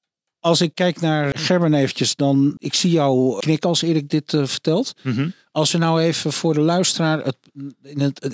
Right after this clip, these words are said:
Speaker 1: het begin van het proces beginnen. Jullie komen bij een bedrijf binnen. Dan neem ik aan dat je eerst inventariseert wat er speelt, waar de behoeftes liggen.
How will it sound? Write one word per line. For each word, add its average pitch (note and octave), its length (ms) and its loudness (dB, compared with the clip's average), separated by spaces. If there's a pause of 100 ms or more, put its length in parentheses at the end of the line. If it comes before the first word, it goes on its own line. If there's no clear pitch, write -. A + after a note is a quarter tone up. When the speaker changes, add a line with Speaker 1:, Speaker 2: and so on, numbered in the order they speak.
Speaker 1:
het C3+ 100 -4
begin F3 240 0
van F3 140 -2
het - 80 -10
proces D3+ 360 -2
beginnen. A2 420 -2
Jullie E3+ 240 2
komen D3 360 0
bij B2 140 0
een A2+ 100 0
bedrijf A2+ 420 -2
binnen. D3 300 -2
Dan B2 120 -2
neem C3 220 2
ik A#2 120 -4
aan A#2 140 -2
dat G#2+ 180 -6
je G2+ 160 -4
eerst C#3 340 -2
inventariseert A2+ 920 -2
wat B2 140 -4
er A#2 60 -10
speelt, D3+ 320 -2
waar B2 140 -2
de G#2+ 80 -4
behoeftes C3+ 360 -4
liggen. D#3+ 340 -2